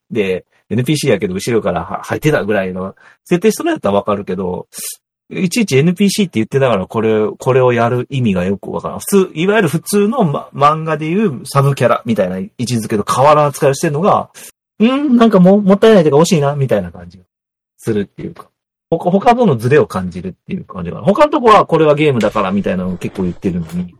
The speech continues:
そうじゃないところがあるのが、な-、なんだろうなとか思って、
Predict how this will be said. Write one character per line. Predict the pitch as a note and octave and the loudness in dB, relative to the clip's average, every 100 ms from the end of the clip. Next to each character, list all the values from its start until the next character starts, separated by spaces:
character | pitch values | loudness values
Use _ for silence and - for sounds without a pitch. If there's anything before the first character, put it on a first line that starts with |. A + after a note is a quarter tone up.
| _ _ _ _ _ - - | _ _ _ _ _ -12 0
そ | |
う | F3+ | 4
じ | |
ゃ | B2+ | 4
な | G#2+ | 2
い | |
と | A2 | 0
こ | G#2+ F#2+ | -4 -2
ろ | |
が | F2 | -2
あ | |
る | F2+ | -2
の | E2+ | -6
が、 | E2+ F2 E2 - _ - G#2+ | -4 -4 -4 -10 _ -4 0
な-、 | C3+ | 0
な | A#2+ E3+ | 2 2
ん | C3 | 2
だ | F2+ | 0
ろ | D#2 | -2
う | |
な | D#2 D#2 D2 E2 | -6 -6 -6 -8
と | - | -12
か | - | -10
思 | D2 - - - - - | -10 -10 -20 -20 -14 -10
っ | |
て、 | - - | -10 -12